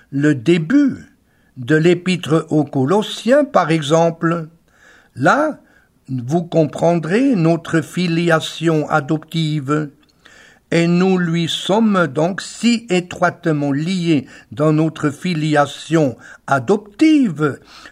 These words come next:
que nous ne saurions nous adresser à Dieu comme à notre Père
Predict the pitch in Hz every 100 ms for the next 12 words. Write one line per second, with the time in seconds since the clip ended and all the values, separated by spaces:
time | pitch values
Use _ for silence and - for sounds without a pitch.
0 | _ 196 208 190 226 233 208 185 - 185
1 | 165 196 240 196 165 180 190 175 190 -
2 | 247 226 180 156 202 240 226 - _ 208
3 | 202 196 180 180 175 156 156 _ 208 220
4 | 277 277